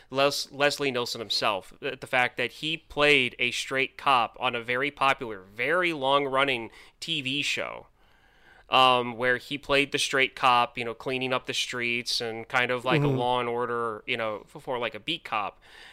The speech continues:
Speaker 1: And then he goes around and does these movies. Um, and th-, those films were more about, you know, like, ridiculous,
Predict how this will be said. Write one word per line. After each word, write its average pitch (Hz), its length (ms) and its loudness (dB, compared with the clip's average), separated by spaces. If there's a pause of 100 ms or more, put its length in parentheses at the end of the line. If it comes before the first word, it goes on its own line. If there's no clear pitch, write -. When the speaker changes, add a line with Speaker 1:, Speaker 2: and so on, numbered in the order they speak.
(180)
Speaker 1:
And 143 140 6
then 156 120 8
he 156 80 6
goes 147 280 4
around 135 240 4
and 120 100 -2
does 120 220 -2
these 104 200 -12
movies. 110 560 -6 (380)
Um, 120 580 2 (1080)
and 147 260 4
th-, - 140 -4 (340)
those 233 280 4
films 160 420 2
were 139 220 -2
more 127 360 2
about, 117 640 0
you 127 140 -4
know, 107 260 -8 (160)
like, 120 400 -2 (320)
ridiculous, 147 1000 2